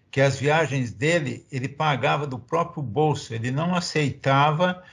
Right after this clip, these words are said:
dinheiro do império pra fazer as viagens. Por isso que ele considerava as viagens dele de turismo e de conhecimento científico e não eram viagens oficiais. Portanto, ele, quando viajava,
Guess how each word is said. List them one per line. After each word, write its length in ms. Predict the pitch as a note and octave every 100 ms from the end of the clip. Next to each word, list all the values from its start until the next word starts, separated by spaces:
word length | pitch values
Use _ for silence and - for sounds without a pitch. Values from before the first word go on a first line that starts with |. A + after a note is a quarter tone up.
| - _
dinheiro 540 | G#2+ C#3+ C#3+ D3+ D3 C3
do 160 | B2+
império 640 | D3 C3+ - C3 D3 E3 F3
pra 180 | E3
fazer 380 | D#3 D3+ B2 C#3+
as 180 | C#3+ A#2
viagens. 680 | B2 C3+ C3 G#2+ G#2 - - -
Por 160 | C#3+
isso 260 | F3 F3+ F#3+
que 140 | -
ele 160 | E3 D3
considerava 760 | D3+ C#3+ - C3 C3 C#3 A#2+
as 140 | B2 G2+
viagens 420 | B2 C3 A2 A#2+
dele 280 | A2+ B2 A2
de 120 | A#2+
turismo 800 | - D3+ C3+ C#3+ E3 D3+ G#2+ G2 - - -
e 80 | A#2
de 140 | C3
conhecimento 680 | C3+ D3 D3 D3 C#3 C#3 -
científico 840 | C3+ B2 - D#3+ F#3+ - - E3 C#3+
e 100 | C3
não 320 | D3+ F#3+ F3
eram 400 | D#3+ E3+ E3+ D#3
viagens 600 | A2+ C3+ C#3 D3 C3 B2
oficiais. 840 | C3 C#3 - - C#3 A#2 - - - _ _ _ -
Portanto, 460 | B2 A#2 E3 E3
ele, 140 | E3 D3+
quando 280 | D#3 D3+ C3+
viajava, 920 | B2+ C#3 B2+ A2 C#3 E3 F3 F#3+